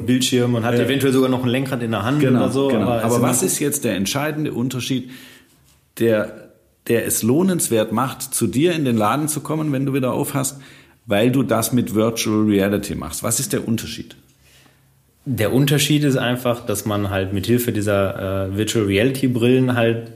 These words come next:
Speaker 1: wirklich komplett eintaucht in die, in diese Spielewelt oder in virtuelle Welten.
Speaker 2: Warum?
Speaker 1: Ähm, man hat, also dieses Headset, ähm, das hat halt zwei,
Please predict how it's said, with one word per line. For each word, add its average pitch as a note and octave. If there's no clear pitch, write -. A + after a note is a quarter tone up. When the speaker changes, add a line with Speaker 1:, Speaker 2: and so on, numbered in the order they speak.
Speaker 1:
wirklich A#2+
komplett A2+
eintaucht F#2+
in G2+
die, F#2+
in A2
diese G2
Spielewelt F#2
oder G2
in G2
virtuelle G2
Welten. G#2
Speaker 2:
Warum? G2+
Speaker 1:
Ähm, G#2
man G#2
hat, C3+
also G#2+
dieses G#2
Headset, C#3+
ähm, A#2+
das G#2
hat B2
halt A#2
zwei, B2